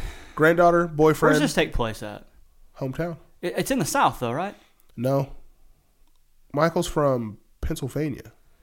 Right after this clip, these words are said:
Speaker 2: Oh. So it takes place in Pennsylvania?
Speaker 1: Yeah.
Speaker 2: Okay, drive t-, two
Speaker 1: You know what they
Speaker 2: hours,
Speaker 1: need to do?
Speaker 2: drive two hours to Virginia,
Speaker 1: My
Speaker 2: go into
Speaker 1: dad said
Speaker 2: Walmart, buy a damn A R, and come back up and shoot
Speaker 1: My
Speaker 2: him in the
Speaker 1: dad
Speaker 2: head.
Speaker 1: said this.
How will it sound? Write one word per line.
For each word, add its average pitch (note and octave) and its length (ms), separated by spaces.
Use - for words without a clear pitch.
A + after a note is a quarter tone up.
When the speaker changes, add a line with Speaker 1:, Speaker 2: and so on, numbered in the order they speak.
Speaker 2:
Oh. G#2 320
So C3 100
it B2 60
takes B2 180
place A#2 200
in A2+ 80
Pennsylvania? A2 540
Speaker 1:
Yeah. G2+ 260
Speaker 2:
Okay, C#3+ 300
drive C#3+ 360
t-, - 80
two - 180
Speaker 1:
You - 40
know C#4 80
what F4 100
they G3 80
Speaker 2:
hours, D#3 80
Speaker 1:
need F3 180
to A3 80
do? G3+ 100
Speaker 2:
drive F3 220
two A#3+ 140
hours A#3 280
to F3 100
Virginia, C#3 680
Speaker 1:
My D#3 100
Speaker 2:
go - 80
into G3+ 160
Speaker 1:
dad F#3+ 80
said G3 80
Speaker 2:
Walmart, F3+ 360
buy G#3+ 160
a G3 60
damn F3+ 280
A E3 160
R, E3+ 220
and C#3+ 140
come G3+ 120
back F3+ 180
up F#3+ 100
and E3+ 100
shoot F#3+ 140
Speaker 1:
My G3+ 60
Speaker 2:
him E3+ 60
in F3+ 40
the G#3+ 60
Speaker 1:
dad A#3+ 100
Speaker 2:
head. C#3+ 160
Speaker 1:
said A2 100
this. G#2 220